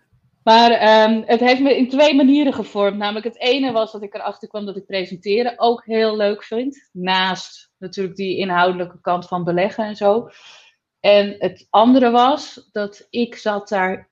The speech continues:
iedere werkdag met een andere beursexpert. Die ik iedere werkdag al mijn vragen kon stellen over, eh, beleggen. Dus, ehm,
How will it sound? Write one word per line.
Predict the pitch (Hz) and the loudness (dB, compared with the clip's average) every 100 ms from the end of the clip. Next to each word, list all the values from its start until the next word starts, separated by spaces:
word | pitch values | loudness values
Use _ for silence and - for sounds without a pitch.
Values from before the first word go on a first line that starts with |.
| _ | _
iedere | 440 440 349 254 | 0 4 6 6
werkdag | 233 269 285 208 165 160 254 - - _ _ _ _ _ | 4 2 0 0 0 0 -2 -10 -20 _ _ _ _ _
met | 202 247 269 - | -2 0 0 -4
een | 220 | -4
andere | - 262 226 180 | 0 2 4 2
beursexpert. | 208 254 277 - 220 - 180 139 131 139 _ _ _ _ | 2 2 0 -6 -10 -8 -4 -4 -8 -18 _ _ _ _
Die | 180 233 226 | -4 0 0
ik | 214 - | -2 -6
iedere | 285 349 320 214 | 2 4 4 0
werkdag | 202 196 190 190 160 - _ _ _ | 0 -2 -2 -4 -6 -8 _ _ _
al | 247 277 294 | 0 2 2
mijn | 240 185 | 0 -2
vragen | 202 226 226 - | -4 -2 -2 -6
kon | - 175 | -12 -14
stellen | 175 - 156 151 165 - _ _ _ _ _ | -14 -14 -12 -12 -14 -20 _ _ _ _ _
over, | 185 185 175 - 160 156 - | -2 -2 -2 -6 -6 -6 -6
eh, | 156 160 165 | -8 -6 -2
beleggen. | 202 240 370 214 143 127 - _ _ _ _ _ _ _ _ | 2 4 2 2 -2 -2 -14 _ _ _ _ _ _ _ _
Dus, | 147 190 180 - | 0 2 2 0
ehm, | 175 165 156 147 147 | 0 2 2 0 -2